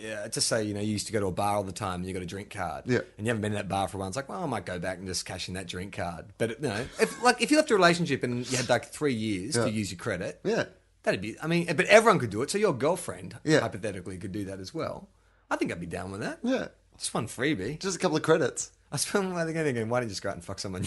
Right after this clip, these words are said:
Speaker 1: new? <laughs> It's the same thing. <laughs> I don't know
Speaker 2: No,
Speaker 1: why.
Speaker 2: because then you have to get to know someone and you have to, you've already worked out that you're not compatible with this person.
Speaker 1: Yeah, and there could be someone that you really like shagging too.
Speaker 2: Yeah.
Speaker 1: And you're like, "Oh, I remember that girl used to do that
Speaker 2: Yeah.
Speaker 1: thing. Maybe let's use this credit now."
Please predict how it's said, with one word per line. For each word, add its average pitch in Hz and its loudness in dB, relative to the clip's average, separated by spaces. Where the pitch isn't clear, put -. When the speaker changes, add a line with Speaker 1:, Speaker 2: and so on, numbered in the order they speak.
Speaker 1:
new? 170 2
<laughs> - -16
It's 240 10
the 302 12
same - 12
thing. - 0
<laughs> - 4
I - 6
don't 190 6
know - 0
Speaker 2:
No, 269 10
Speaker 1:
why. 269 12
Speaker 2:
because 254 2
then 247 2
you 254 4
have 247 4
to 233 -4
get 220 4
to 185 -4
know 175 4
someone 180 2
and 160 0
you 160 4
have 160 0
to, 165 4
you've 170 2
already 196 8
worked 147 6
out 156 8
that 139 4
you're 131 4
not 123 0
compatible 131 2
with 113 0
this 104 -2
person. 113 4
Speaker 1:
Yeah, 233 12
and 196 6
there 220 10
could 226 6
be 226 6
someone 175 6
that 147 2
you 139 2
really 127 4
like 107 0
shagging 117 0
too. 90 2
Speaker 2:
Yeah. 196 10
Speaker 1:
And 90 -4
you're 110 -4
like, 113 -2
"Oh, - -8
I 156 -2
remember 170 0
that 156 -4
girl 143 -4
used 135 -4
to 135 -10
do 131 -6
that 123 -2
Speaker 2:
Yeah. 139 2
Speaker 1:
thing. 143 -4
Maybe 151 -2
let's 104 -2
use 104 -4
this 95 -6
credit 87 -8
now." 92 -12